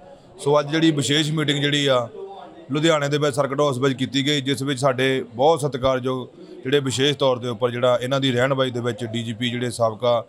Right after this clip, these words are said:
ਹਿਮਾਚਲ ਪ੍ਰਿਥਵੀ ਰਾਜ ਚੌਹਾਨ ਸਾਹਿਬ, ਕਿਉਂਕਿ ਇਹ ਸਾਡੇ ਜਿਹੜੇ ਸਮਾਜ ਦੇ ਪਹਿਲੀ ਵਾਰੀ ਇਤਿਹਾਸ ਵਿੱਚ ਲਿਖਿਆ ਜਾਣਾ ਵੀ ਏਡੇ ਵੱਡੇ ਰੈਂਕ ਦੇ ਉੱਪਰ ਸਮਾਜ ਦਾ ਜਿਹੜਾ ਦਰਦ ਇਹ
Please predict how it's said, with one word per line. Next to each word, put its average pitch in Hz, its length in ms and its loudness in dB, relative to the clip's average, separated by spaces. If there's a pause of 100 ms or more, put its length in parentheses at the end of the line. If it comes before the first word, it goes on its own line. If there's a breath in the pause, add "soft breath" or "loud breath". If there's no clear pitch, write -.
(160 soft breath)
ਹਿਮਾਚਲ 123 600 0 (260 loud breath)
ਪ੍ਰਿਥਵੀ 135 320 -2
ਰਾਜ 131 200 2
ਚੌਹਾਨ 123 260 0
ਸਾਹਿਬ, 127 320 0 (480 loud breath)
ਕਿਉਂਕਿ 151 240 0
ਇਹ 180 80 2
ਸਾਡੇ 143 340 2
ਜਿਹੜੇ 156 380 0
ਸਮਾਜ 131 320 -2
ਦੇ 143 80 -2
ਪਹਿਲੀ 147 280 2
ਵਾਰੀ 165 160 2
ਇਤਿਹਾਸ 139 320 2
ਵਿੱਚ 139 140 0
ਲਿਖਿਆ 135 200 2
ਜਾਣਾ 131 220 2
ਵੀ 151 160 -2
ਏਡੇ 143 180 2
ਵੱਡੇ 131 260 0
ਰੈਂਕ 127 220 0
ਦੇ 131 80 -2
ਉੱਪਰ 139 240 0
ਸਮਾਜ 120 360 0
ਦਾ 127 100 2
ਜਿਹੜਾ 127 240 0
ਦਰਦ 113 280 0
ਇਹ 123 240 -4